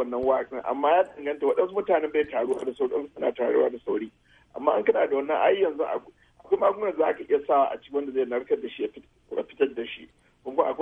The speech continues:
wani irin ruwa da ake sa, amma ya kamata in mutum na da wannan, ya kamata ya je wurin likita ne a, a, a cire mashi wannan wax ɗin. Ya fi kyau haka. Don mutum ya je duk akwai tantani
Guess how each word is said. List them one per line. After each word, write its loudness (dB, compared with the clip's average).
wani -10
irin -2
ruwa 4
da -4
ake -4
sa, 0
amma -2
ya 4
kamata -2
in -8
mutum -6
na -2
da -2
wannan, -2
ya 4
kamata -2
ya -2
je 2
wurin 0
likita -6
ne -8
a, -4
a, 0
a -2
cire 0
mashi -4
wannan -4
wax 2
ɗin. -12
Ya 2
fi -8
kyau 2
haka. -12
Don 0
mutum -6
ya 4
je 2
duk -4
akwai 0
tantani 0